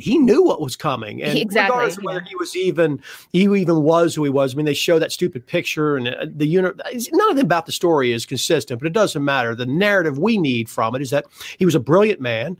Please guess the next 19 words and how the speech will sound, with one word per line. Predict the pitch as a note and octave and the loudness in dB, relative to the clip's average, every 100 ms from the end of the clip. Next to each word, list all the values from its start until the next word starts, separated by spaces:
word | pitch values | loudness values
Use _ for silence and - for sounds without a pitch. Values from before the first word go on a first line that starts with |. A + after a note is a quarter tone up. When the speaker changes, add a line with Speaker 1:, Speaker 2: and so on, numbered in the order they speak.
| - - | -14 0
Speaker 1:
who | G3 | 0
could | F#3+ | 0
see | - E4+ | 0 0
he | D3 | 2
wasn't | F3 A3 E3+ D3 | 2 0 0 -2
a | |
kook, | - D3+ - | 0 0 0
and | E3+ E3+ F3 - _ _ | 0 0 -2 -6 _ _
somebody | - - A#3 C4 A#3+ G#3 G3+ D3 C3+ | -2 2 4 4 4 4 4 2 0
snapped | C3+ - E3+ E3 A2+ F#2+ - - | 0 -2 0 0 0 -4 -8 -6
along | B2+ B2 B2 B2+ | -2 -2 -2 -4
that | A2 G#2 | -6 -4
lines. | A2 G2 G2+ - | -4 -4 -8 -4
Whether | C3+ | -2
it | B2+ | -2
was | A2+ | -4
him | C#3+ B2+ | -6 -4
or | A#2 | -2
not, | G#2 G2 | -2 -4